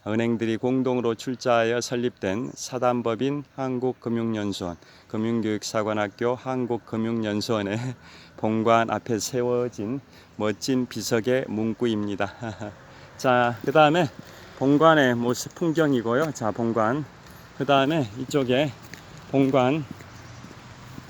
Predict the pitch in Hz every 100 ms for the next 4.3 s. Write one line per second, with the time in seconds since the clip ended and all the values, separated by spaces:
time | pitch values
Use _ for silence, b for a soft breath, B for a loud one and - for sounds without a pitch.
0 | - - - - - 113 117 135 120 147
1 | 127 - - - - - - 120 120 143
2 | 151 147 143 139 135 127 123 127 120 113
3 | 117 117 113 120 107 107 110 - 117 113
4 | 107 110